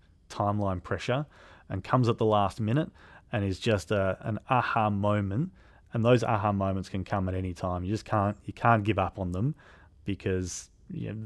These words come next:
they're going to come. You've gotta, you've gotta have absolute belief that they're going to come. And you,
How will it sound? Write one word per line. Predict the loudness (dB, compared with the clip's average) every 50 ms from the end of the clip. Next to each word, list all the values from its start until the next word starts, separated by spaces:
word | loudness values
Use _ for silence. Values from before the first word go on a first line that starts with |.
| -4
they're | -4 -2
going | 0 2 2 2 0 0
to | -4 -6
come. | -10 -8 -6 -6 -4 -4
You've | -6 -4 -2
gotta, | -2 0 0 0 0 -2 -4
you've | -6 -8 -6 -4
gotta | -2 -2 0 0
have | -2 -4
absolute | -4 -6 -6 -6 -8 -8 -8 -6
belief | -6 -6 -4 -4 -4 -6 -8 -10
that | -10 -10
they're | -8 -8
going | -8 -8 -10 -10 -12
to | -14 -14
come. | -12 -8 -8 -8 -8 -8 -10 -12 -14 -20 -20 -20 -20 -20 -20 -20 -20 -20 -16 -10
And | -6 -4 -4
you, | -2 -2